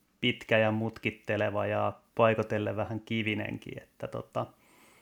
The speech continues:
siinä on ma-, puolesvälissä on tämmönen La Florianin kahvila, minkä käytännössä terassin läpi juostaan siinä viimeisessä laskussa. Ja ennen kuin mä lähdin C C C:lle, niin mä olin kuullut tämmöisen huhun, että,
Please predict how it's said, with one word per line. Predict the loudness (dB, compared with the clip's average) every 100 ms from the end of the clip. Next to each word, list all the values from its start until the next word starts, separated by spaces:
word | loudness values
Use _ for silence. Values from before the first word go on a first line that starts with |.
| _ _ _ _ -6
siinä | 2 4
on | 4
ma-, | 4 4 0 0
puolesvälissä | 6 6 6 2 2 2 -2
on | 0
tämmönen | 2 2 0 0 -4 -8 _ _ _ _
La | 0 0 0
Florianin | 2 4 4 2 2 -2
kahvila, | 2 4 4 -2 -6 -4 -6 -10
minkä | -10 -8 -6 -6 -8 _ _ _
käytännössä | -2 0 -2 -4 -8 _ _ _
terassin | 6 8 8 4 -2 -4
läpi | -2 -4 -4 -6
juostaan | -4 -2 -4 -6 -6 -6
siinä | -8 -10 -8
viimeisessä | -8 -6 -8 -10 -8 -6
laskussa. | -6 -6 -12 -12 -12 -10
Ja | -10 -10 _ -20 -20 -20 _ _ _ _ _ _ -20 -14 -4
ennen | -2 0
kuin | 0
mä | 0 2
lähdin | 0 0
C | 4 6
C | 6 2
C:lle, | 0 0 -2 -4
niin | -4 -2
mä | 0
olin | -2
kuullut | -2 -2 -4 -2
tämmöisen | -2 -2 -4 -2
huhun, | 0 0 -2 -4
että, | -8 -8 -8